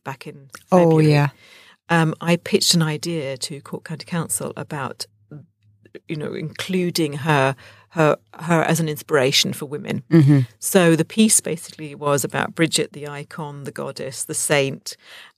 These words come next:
Speaker 1: And we had a couple of the councillors from the Women's Caucus come
Speaker 2: Mm-hmm.
Speaker 1: and discuss what she was to them
Speaker 2: To them.
Speaker 1: and how she inspires people, and hopefully how that'll follow through
Speaker 2: Mm-hmm.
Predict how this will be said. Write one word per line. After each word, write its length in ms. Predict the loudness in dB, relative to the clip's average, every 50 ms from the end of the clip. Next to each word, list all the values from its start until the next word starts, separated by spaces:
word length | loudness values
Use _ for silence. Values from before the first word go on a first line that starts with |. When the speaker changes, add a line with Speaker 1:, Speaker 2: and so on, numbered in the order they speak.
| -2
Speaker 1:
And 560 | 2 2 4 4 2 0 -2 -4 -6 -8 -10 -12 _ -16 -16 -8 0
we 140 | 2 2 4
had 300 | 4 2 2 2 2 0 0 -4
a 60 | -4
couple 440 | -6 -6 -12 -12 -12 -14 -12 -10 -10
of 140 | -10 -10 -12 _ -20 -14
the 360 | -12 -12 -10 -10 -12 -12 -14 -16 -8
councillors 800 | -2 2 2 2 4 2 0 -2 -2 -6 -10 -10 -8 -6 -8 -8 _ -14 -20 -20 -20 -20 _
from 500 | _ -4 2 4 4 4 4 0 -2 -6 -6
the 540 | -8 -6 -6 -6 -6 -6 -8 -10 -12 -12 -14 _ _ -20
Women's 360 | -14 -12 -10 -10 -10 -12 -12
Caucus 680 | -12 -10 -10 -10 -10 -10 -12 -6 0 2 2 2 2 -2 _ _ _ _ 4
come 100 | 6 6 8 8
Speaker 2:
Mm-hmm. 40 | 6
Speaker 1:
and 140 | 6 4
discuss 580 | 0 -4 -6 -6 -4 -2 -2 -2 0 -2 -2 -4
what 180 | -4 -10 -10 -10
she 200 | -10 -10 -10 -12
was 480 | -10 -4 -4 -4 -2 -2 -6 -8 -10 _ _ _ _ -14
to 120 | -12 -8
them 180 | -2 0 2 4
Speaker 2:
To 80 | 6
them. 160 | 6 6 6 4
Speaker 1:
and 80 | 4
how 160 | 2 -2 -4 -4
she 140 | -6 -10 -10
inspires 600 | -12 -12 -14 -14 -12 -14 -12 -12 -12 -12 -14 -14
people, 460 | -14 -16 -16 -16 _ -6 -4 -4 -4
and 140 | -4 -6 -4
hopefully 400 | -4 -4 -4 -4 -8 -12 -10 -8
how 260 | -4 -2 0 0 -2 -2
that'll 400 | -4 -8 -8 -8 -12 -16 -16 -16 -20 _ _ _
follow 360 | _ -4 0 2 2 2 2
through 320 | 0 -2 -2 -2 0 4 6
Speaker 2:
Mm-hmm. 220 | 6 6 8 6